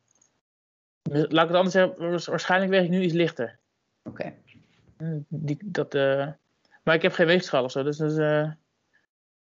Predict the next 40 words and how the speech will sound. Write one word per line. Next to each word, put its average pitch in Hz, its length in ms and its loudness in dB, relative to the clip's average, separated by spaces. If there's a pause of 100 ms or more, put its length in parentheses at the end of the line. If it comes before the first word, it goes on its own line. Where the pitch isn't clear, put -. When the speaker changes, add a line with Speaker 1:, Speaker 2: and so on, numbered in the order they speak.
(140)
Speaker 1:
<laughs> - 580 -2
het - 160 2
is 160 120 2
niet 156 120 2
dat 147 120 4
ik 143 120 -2
heel 139 180 4
dagen 139 220 2
op 139 60 -2
de 143 80 -2
weegschaal 147 280 0 (120)
sta. - 60 -20 (160)
En 156 100 2
de 156 60 4
sportscholen 165 520 4
zijn 151 120 4
dicht, 160 180 4
dus 156 220 -4
ik 165 140 -6
kom 165 180 2
ook 165 100 2
niet 160 180 2
meer 151 140 2
in 151 80 4
de 151 80 0
buurt 160 220 4
van 143 120 0
de 135 60 0
weegschaal. 131 520 0 (880)
Dus 139 100 0
dat, 160 120 6
maar 185 100 2
dat 196 80 10
is 190 60 6
nog 202 100 6
wel 202 80 12
eens 190 100 8
een 185 60 -4
keer, 196 220 6
eh, 180 300 6